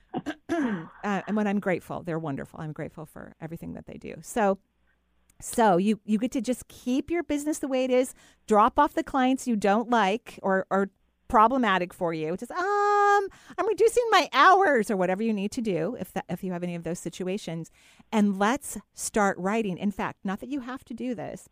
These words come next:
but, um, Alan Cohen, who's really cool, he's, he's a very good teacher in my opinion.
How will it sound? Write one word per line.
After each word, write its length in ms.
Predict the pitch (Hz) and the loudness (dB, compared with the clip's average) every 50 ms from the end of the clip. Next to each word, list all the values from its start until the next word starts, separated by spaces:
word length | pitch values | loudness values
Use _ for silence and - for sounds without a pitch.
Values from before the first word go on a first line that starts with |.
| _ _ - | _ _ 2
but, 720 | 440 480 539 466 381 311 277 277 - - - - - - _ _ _ _ _ _ _ _ _ _ _ _ - | 4 6 6 6 6 4 4 2 -2 -6 -14 -18 -18 -20 _ _ _ _ _ _ _ _ _ _ _ _ -2
um, 560 | 214 208 196 190 185 180 180 175 175 185 196 _ _ - - | 0 0 2 2 0 0 -2 -4 -8 -10 -14 _ _ -12 -6
Alan 260 | 220 240 294 339 311 269 | -4 -2 -2 -2 -2 -4
Cohen, 320 | - 208 180 170 156 170 | -6 -8 -8 -8 -6 -6
who's 220 | 180 180 160 - - | -6 -8 -8 -8 -10
really 160 | 185 185 160 | -10 -10 -10
cool, 420 | - - - 156 135 120 - 190 185 - | -10 -12 -12 -10 -10 -10 -10 -12 -12 -12
he's, 160 | 190 185 - - - | -12 -12 -12 -10 -12
he's 160 | 180 180 185 | -12 -12 -12
a 40 | 165 | -12
very 260 | 165 175 170 180 175 | -12 -10 -10 -10 -10
good 180 | 175 165 156 | -10 -12 -14
teacher 340 | - - 160 - - - 160 | -12 -16 -18 -16 -14 -12 -10
in 100 | 160 156 | -10 -10
my 140 | 156 151 151 | -10 -10 -10
opinion. 500 | 151 151 - 165 160 156 147 147 - | -12 -12 -12 -14 -14 -12 -12 -12 -14